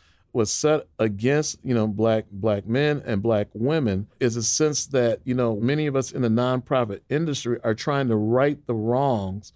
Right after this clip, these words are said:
and impact society for good.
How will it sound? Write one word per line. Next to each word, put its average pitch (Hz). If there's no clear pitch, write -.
and 113
impact 147
society 120
for 104
good. 120